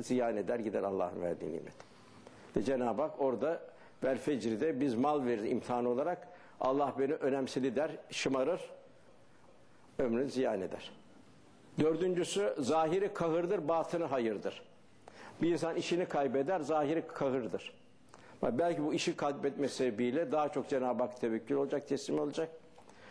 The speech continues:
Ya da hastalık gelir, o saatini kaybeder, zahiren kahır gibidir. Daha çok "Ya Rabbi" der, "Aman Ya Rabbi" der, Cenab-ı Hakk'a daha çok iltica eder. Velhasıl bu dört halde de Cenab-ı Hak bir rıza halinde olmamızı arzu ediyor.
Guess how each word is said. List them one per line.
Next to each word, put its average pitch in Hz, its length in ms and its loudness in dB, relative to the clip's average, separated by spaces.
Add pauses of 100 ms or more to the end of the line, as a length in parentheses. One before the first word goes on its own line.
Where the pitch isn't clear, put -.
(240)
Ya 147 200 2
da 147 120 0
hastalık 180 480 0
gelir, 160 260 2 (800)
o 147 100 2
saatini 160 460 0
kaybeder, 143 440 2
zahiren 147 440 2
kahır 143 260 0
gibidir. 165 440 0 (400)
Daha 185 160 4
çok 170 240 -2
"Ya 151 160 4
Rabbi" 135 340 2
der, 156 220 2
"Aman 160 220 2
Ya 151 260 4
Rabbi" 123 300 0
der, 165 280 -2 (360)
Cenab-ı 147 360 2
Hakk'a 147 220 -2
daha 143 140 2
çok 123 180 -2
iltica 104 440 -2
eder. - 320 -8 (560)
Velhasıl 156 580 2
bu 151 220 0 (100)
dört 165 260 2
halde 131 400 2
de 160 180 0 (380)
Cenab-ı 135 380 2
Hak 160 200 -2
bir 143 80 2
rıza 131 360 2
halinde 120 300 0
olmamızı 117 420 0
arzu - 220 -2
ediyor. - 280 -8